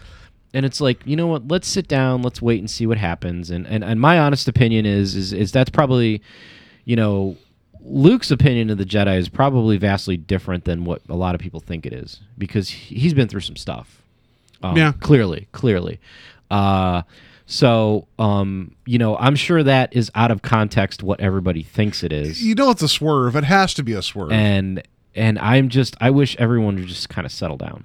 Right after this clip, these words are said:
Speaker 1: So, I thought that the trailer was cool. It was a teaser trailer. I didn't get much out of it.
Speaker 2: Did you see someone posted, um, the side-by-side of the Force Awakens teaser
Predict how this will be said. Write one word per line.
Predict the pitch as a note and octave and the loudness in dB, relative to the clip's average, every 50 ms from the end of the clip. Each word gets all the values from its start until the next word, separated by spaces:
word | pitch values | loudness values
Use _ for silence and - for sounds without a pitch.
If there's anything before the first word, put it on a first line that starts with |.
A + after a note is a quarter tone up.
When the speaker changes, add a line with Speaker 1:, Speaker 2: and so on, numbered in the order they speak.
| - _ - | -20 _ -4
Speaker 1:
So, | - - G#2 - - - - - - _ _ _ _ _ _ _ _ _ _ _ _ | -2 0 0 0 -4 -12 -20 -20 -20 _ _ _ _ _ _ _ _ _ _ _ _
I | - D#3 E3+ | 0 2 2
thought | F#3 F3 D3+ | 4 2 2
that | D3+ C3 | 0 -2
the | - | -6
trailer | - - F3 D#3+ D3+ C#3 B2+ | -2 2 2 4 4 4 2
was | A#2+ G#2+ | 0 -2
cool. | - - D#3 C#3+ C#3 B2 | 0 0 2 2 2 2
It | A2+ B2+ | 2 2
was | C3 C#3+ E3+ E3 C#3+ | 2 4 2 2 2
a | D3 | 0
teaser | C3+ - D#3 C#3 A#2+ A#2 | 0 2 0 0 0 0
trailer. | G#2+ - - B2 A#2+ A#2 A2 G2+ | -2 0 0 2 2 2 2 2
I | - B2 B2+ | 2 0 0
didn't | B2+ A#2 | 2 0
get | G#2+ G#2 F#2+ | 0 -2 -2
much | G2+ F#2+ F#2 - | -2 -4 -2 -2
out | F#2 E2+ E2+ | -2 -2 -2
of | E2 D#2+ F2 | -4 -6 -8
it. | - - _ | -10 -10 _
Speaker 2:
Did | - D3+ C#3+ B2+ | -4 -4 -2 -2
you | D3 | -2
see | B2+ - D#3+ | -2 -2 -2
someone | D3 - E3 D3 C3+ | -2 0 0 0 0
posted, | A2 C3+ B2+ B2+ - - C3 B2+ A2+ A2 | 0 0 -2 -2 -2 -4 -4 -4 -4 -4
um, | A2+ A2 G#2+ G#2+ G#2+ G#2 G#2 | -2 -2 -2 -2 -2 -4 -6
the | G#2 G#2 | -6 -6
side-by-side | - A#2+ A2+ G#2+ G2+ A2+ G#2+ - - G#2+ G#2 G#2+ | -4 -4 -4 -4 -4 -6 -6 -4 -4 -4 -2 -4
of | G#2+ F#2 E2+ | -4 -6 -8
the | G2 | -10
Force | - - A2 G#2 - | -8 -6 -6 -6 -6
Awakens | G#2 G2+ G#2 G2+ - G#2+ G2 - | -6 -6 -6 -4 -6 -8 -10 -8
teaser | - G#2+ G#2+ G2 G#2+ G#2 G#2 G#2 F#2+ | -8 -8 -6 -6 -6 -6 -6 -8 -10